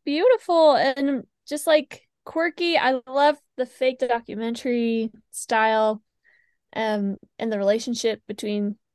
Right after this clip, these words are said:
the filmmaker and Marcel. He's just so cute, and his grandma, and <laughs> they were just, it was just so wholesome.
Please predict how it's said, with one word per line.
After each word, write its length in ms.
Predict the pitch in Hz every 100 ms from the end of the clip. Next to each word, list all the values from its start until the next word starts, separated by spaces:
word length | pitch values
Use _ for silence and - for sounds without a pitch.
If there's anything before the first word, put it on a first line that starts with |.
| _
the 460 | 226 214 - - 240 _ _ -
filmmaker 760 | 254 233 226 214 208 208 190 -
and 180 | 214 214
Marcel. 720 | 196 226 - 220 208 202 220 - _ _ _ _ _
He's 260 | - 247 -
just 260 | 294 -
so 240 | - - 240
cute, 480 | - 254 254 240 - _ - - -
and 100 | 262
his 140 | 247
grandma, 680 | 240 233 247 247 254 247 -
and 300 | - 240 -
<laughs> 720 | - 262 - - 262 - _ -
they 80 |
were 100 | 269
just, 320 | 277 269 - -
it 40 | 330
was 120 | 302
just 400 | 349 330 - -
so 220 | 349 294
wholesome. 420 | 254 208 - -